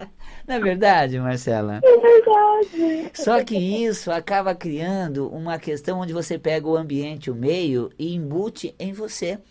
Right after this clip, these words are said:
Speaker 1: E assume pra você. E aí isso gera um desgaste, porque acaba criando uma situação muito pesada, muito,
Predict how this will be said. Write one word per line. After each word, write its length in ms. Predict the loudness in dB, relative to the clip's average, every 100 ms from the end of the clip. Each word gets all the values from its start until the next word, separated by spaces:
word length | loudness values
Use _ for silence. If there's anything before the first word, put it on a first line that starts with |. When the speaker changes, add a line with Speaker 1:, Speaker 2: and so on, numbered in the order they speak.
| _ -20 -2
Speaker 1:
E 100 | 2
assume 680 | 2 0 -6 -4 -4 -4 -8
pra 240 | -6 -6
você. 520 | -4 -6 -2 -2 -2 -8 _ _ _ -20 -20 -20 -8
E 220 | 0 4
aí 480 | 6 6 4 4 4
isso 240 | 2 0 -2
gera 360 | 4 4 4
um 120 | 0
desgaste, 800 | -6 -8 -2 2 4 4 0 -2 -4
porque 280 | -2 -4 -2
acaba 360 | -2 -2 -2 -2
criando 480 | -2 -2 -2 -2
uma 140 | -2 -4
situação 500 | -2 -4 -2 -4 -6 -10 -20 -20 -20 -8
muito 440 | -2 0 0 -2 -6 -8 -20 -4
pesada, 800 | -2 0 0 2 2 4 2
muito, 480 | 2 -2 -4 -2 -2